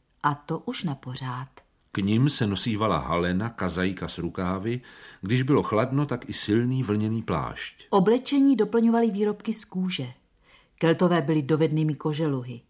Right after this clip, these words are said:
Speaker 1: krejčími kožených oděvů, ševci, brašnáři.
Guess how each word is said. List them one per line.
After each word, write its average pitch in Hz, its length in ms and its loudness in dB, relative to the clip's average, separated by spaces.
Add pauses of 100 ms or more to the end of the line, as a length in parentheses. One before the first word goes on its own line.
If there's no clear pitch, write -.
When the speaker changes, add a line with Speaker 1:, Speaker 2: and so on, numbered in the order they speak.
(380)
Speaker 1:
krejčími 175 540 2
kožených 165 520 -2
oděvů, 143 640 -2
ševci, - 580 -4 (100)
brašnáři. 151 760 -2